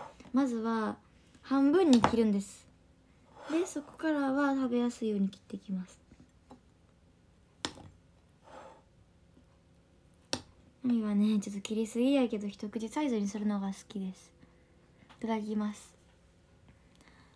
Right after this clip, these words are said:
あ、ジーエスジーケーね、もうね、めっちゃ緊張したで。ほんまに。<laughs> じゃあ、なんか、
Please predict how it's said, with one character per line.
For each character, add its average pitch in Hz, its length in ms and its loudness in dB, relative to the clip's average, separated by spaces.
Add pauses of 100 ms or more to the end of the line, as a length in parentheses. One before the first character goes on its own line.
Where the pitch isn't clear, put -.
(240)
あ、 226 80 -10
ジ 214 140 -8
ー 240 100 2
エ - 20 -4
ス 240 160 -4
ジ 233 240 -6
ー - 60 -20
ケ 247 60 -2
ー 233 80 -4
ね、 214 260 -4
も 202 320 -2
う 202 60 -2
ね、 202 120 -2
め 202 140 -2
っ - 60 -6
ち - 100 -20
ゃ 202 60 -20
緊 233 220 -4
張 240 180 -8
し - 80 -18
た 220 140 -10
で。 196 200 -10 (680)
ほ 214 60 -4
ん 208 100 0
ま 196 80 -2
に。 196 260 -2 (460)
<laughs> 262 460 -10
じ 330 100 6
ゃ 311 60 8
あ、 - 80 0 (260)
な 302 140 10
ん 285 80 6
か、 254 420 8